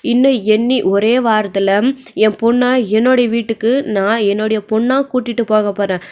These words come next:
அதை நீயும் பார்க்க தானே போற" அப்படின்னு சொல்லிட்டு இங்க மனோகர் சோழன் கிட்ட சவால் விடுறாங்க. இப்பதான் வந்துட்டு, ஆ, "இப்போ நீங்க வர வேண்டிய இடம் வந்துருச்சு சார்,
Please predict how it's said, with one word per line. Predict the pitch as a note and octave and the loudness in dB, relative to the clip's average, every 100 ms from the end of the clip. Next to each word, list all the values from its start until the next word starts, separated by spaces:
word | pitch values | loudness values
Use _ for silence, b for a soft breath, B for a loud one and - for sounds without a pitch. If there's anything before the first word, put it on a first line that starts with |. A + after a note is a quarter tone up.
| B B | B B
அதை | F3 F#3+ | -2 -2
நீயும் | G#3 B3+ C4 | 0 -2 0
பார்க்க | A#3+ B3 C4 | 0 0 2
தானே | B3 A3+ | 0 0
போற" | A3+ A#3 A#3 | -2 -2 0
அப்படின்னு | A#3 A3+ A3+ | 0 0 -2
சொல்லிட்டு | A3 A3 G3+ F#3 G#3 B3+ | -2 -4 -4 -2 -2 0
இங்க | C4 A#3+ B3 | -2 -2 -2
மனோகர் | A#3+ G#3+ C4+ C#4 G#3+ A#3 A#3 | -2 -2 0 0 0 -4 -4
சோழன் | A#3 B3 C4+ A#3 | -4 0 -2 -4
கிட்ட | F3 G3+ | -8 -8
சவால் | G#3 F3+ F3 G3 G3 | -8 -8 -4 -4 -2
விடுறாங்க. | G3 G3 G3 F#3 F#3+ G#3 C#4 D4+ B B | -4 -4 -4 -4 -4 -4 -4 -10 B B
இப்பதான் | C4+ C#4 D4+ D4 | -6 0 2 2
வந்துட்டு, | C#4 A#3 A#3 A#3 C#4 D#4+ B - | 0 -2 -4 2 2 0 B -4
ஆ, | A3 G#3+ G#3 | 0 2 2
"இப்போ | G3+ G#3+ - A#3 B3+ A3+ | -2 -4 -4 0 2 0
நீங்க | A#3 A3 | 0 -2
வர | G3 G3 G#3+ | -2 -2 0
வேண்டிய | B3+ B3+ A3 G3 | 0 0 0 -2
இடம் | F#3+ A3 | -2 -2
வந்துருச்சு | G3 G#3 G3+ E3 | -2 -4 -8 -12
சார், | - G3 F#3 | -4 -4 -4